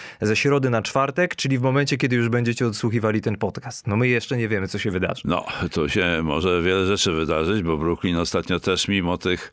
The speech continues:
Speaker 2: e, trzech przegranych z rzędu po, mm, e, po ko-, e, po kontuzji Duranta, e, zaczął wygrywać. Zatem, e, może być, może być ciekawie w tym meczu. A grają w, e, Brooklynie, czy?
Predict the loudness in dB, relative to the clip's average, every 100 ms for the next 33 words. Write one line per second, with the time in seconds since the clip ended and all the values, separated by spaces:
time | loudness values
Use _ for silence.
0 | -16 -14 -14 -14 -4 -2 0 0 0 0
1 | 0 2 0 0 0 0 0 -2 0 0
2 | -2 -6 -20 -20 -16 -6 -2 0 2 2
3 | 2 0 0 2 2 0 -2 -4 0 0
4 | 0 -2 -2 0 0 0 2 2 2 0
5 | 0 0 -2 -10 -20 -16 -4 0 2 2
6 | 0 0 0 0 0 2 2 0 -2 0
7 | 0 0 0 0 0 0 0 0 0 0
8 | 0 -2 -4 -2 -2 0 0 -4 -4 -6
9 | -2 -2 -2 -4 -6 -10 -10 -8 -8 -6
10 | -4 -4 -8 -16 -20 -8 -2 2 2 2
11 | 0 -4 -8 -4 -2 -2 -2 -2 -2 -2
12 | -2 -4 -2 0 0